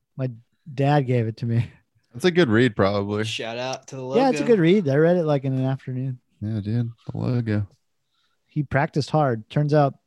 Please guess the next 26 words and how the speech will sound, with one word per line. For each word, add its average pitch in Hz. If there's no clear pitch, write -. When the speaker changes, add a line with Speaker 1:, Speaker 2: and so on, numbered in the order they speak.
Speaker 1:
you 131
practice 131
hard, 131
you 113
get 113
good 117
at 110
basketball. 107
Speaker 3:
Shit, -
that's 127
why 160
we 165
sucked. 190
<laughs> -
Speaker 2:
Yeah, 107
that's -
why 131
Speaker 1:
And 190
Speaker 2:
I -
Speaker 1:
he -
Speaker 2:
don't 220
Speaker 1:
was 202
Speaker 2:
have 185
a -
Speaker 1:
like, 165
Speaker 2:
jumper. 98